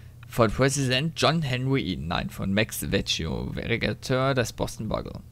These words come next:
Seit über einem Jahr, halben Jahr bleibt es im Westflügel von Amerikas bekanntestem Wohnhaus dunkel.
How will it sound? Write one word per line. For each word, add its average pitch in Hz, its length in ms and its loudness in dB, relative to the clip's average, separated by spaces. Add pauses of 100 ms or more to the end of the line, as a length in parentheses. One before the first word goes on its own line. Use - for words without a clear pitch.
(200)
Seit 127 280 6
über 196 240 4
einem 170 240 4
Jahr, 156 140 4
halben 170 180 4
Jahr 92 260 6
bleibt 113 240 4
es 139 140 0
im 127 100 -4
Westflügel 160 480 2
von 143 180 2
Amerikas 127 520 2
bekanntestem 143 680 0
Wohnhaus 123 380 4
dunkel. - 400 -4